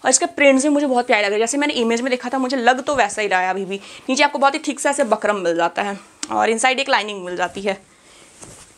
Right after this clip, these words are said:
Print बहुत सही लग रहा है, black and white का combination सही लग रहा है। पहनने के बाद I am sure ये बहुत सुंदर लगने वाला है और पसंद आ रहा है मुझे। मतलब, ये कलर और ये ब्लैक कलर का स्टिच होने के बाद full sleeve अगर stitch करवाओगे चूड़ी वाली sleeve में,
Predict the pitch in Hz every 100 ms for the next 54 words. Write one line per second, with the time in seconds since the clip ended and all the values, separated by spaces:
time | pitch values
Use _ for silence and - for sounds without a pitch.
0 | - - - - 370 403 285 285 320 -
1 | 277 277 262 277 233 254 277 285 254 247
2 | 269 285 240 240 262 269 285 277 220 226
3 | 233 240 247 254 247 285 294 285 277 262
4 | 254 285 262 269 277 202 202 226 - 202
5 | 196 208 220 190 196 214 202 180 208 233
6 | - - - - - - - 104 101 101
7 | - - - - - - 466 403 202 185
8 | 202 190 202 - - - - - - 254
9 | 240 233 208 208 240 240 247 240 233 226
10 | 226 233 - 226 - 214 220 214 - 339
11 | 349 302 294 254 262 254 240 214 226 262
12 | 220 208 208 214 220 190